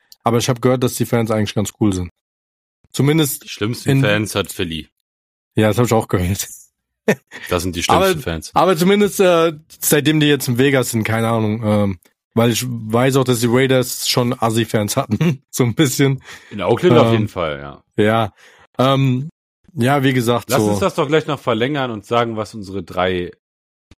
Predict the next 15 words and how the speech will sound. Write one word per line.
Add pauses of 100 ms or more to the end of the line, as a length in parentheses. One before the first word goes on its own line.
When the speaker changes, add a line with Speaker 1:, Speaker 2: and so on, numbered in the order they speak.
(460)
Speaker 2:
Antipathie,
so, (120)
so
Dislike-Teams
sind. (720)
Speaker 1:
Okay. (840)
Ich
weiß
gar
nicht,
ob
ich
da
sowas
hab.